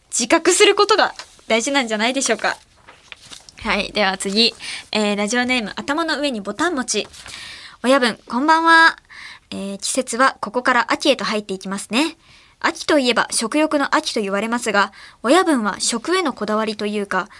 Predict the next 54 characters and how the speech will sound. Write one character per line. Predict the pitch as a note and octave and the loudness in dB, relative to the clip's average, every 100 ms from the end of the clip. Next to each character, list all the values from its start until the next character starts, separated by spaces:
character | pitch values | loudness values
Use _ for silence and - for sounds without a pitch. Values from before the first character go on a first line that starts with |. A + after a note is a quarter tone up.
| - | -16
こ | - | 0
れ | D4 | 0
っ | |
て | F#4 E4+ | 0 -2
こ | - | 2
う | A4+ | 2
じ | B3 | 2
ゃ | |
な | G#3 | -2
く | |
て | - | -8
も | F#3+ F#3+ | -10 -8
い | D#4 | -8
い | F#4+ | -6
ん | |
じ | D4 | -4
ゃ | |
な | C4 | -2
い | F#4 | -2
っ | |
て | F#4+ A3 | -4 -6
い | G3+ | -4
う | G3+ | -6
こ | G3 | -8
と | F#3+ | -8
は | |
あ | G#3 | -8
り | G3 | -6
ま | G#3+ | -6
す | - | -6
か？ | F#3 B3+ - _ _ - - - - - _ | -2 -2 -2 _ _ -20 -20 -20 -20 -20 _
以 | C#4 | 0
前 | D4+ A3+ | 2 2
友 | - A3+ | -2 -4
人 | A3 A3+ | -4 -2
が、 | A#3+ A#3+ - - - _ | 2 2 0 -16 -20 _
「酢 | - F4+ | -4 0
豚 | F#4+ G#3 | 0 0
に | G3+ | -4
パ | - | -2
イ | B3 | 0
ナ | C#4+ | 0
ッ | |
プ | D4 G#3 | -2 -6
ル | F#3 | -4
は | F#3 | -4
意 | C#4+ | -2
味 | F#4+ | -2
が | C4+ | 0
わ | F#3 | -2
か | F#3+ G#3 | -4 -4
ら | G#3 | -4
な | |
い。 | F#3+ | -6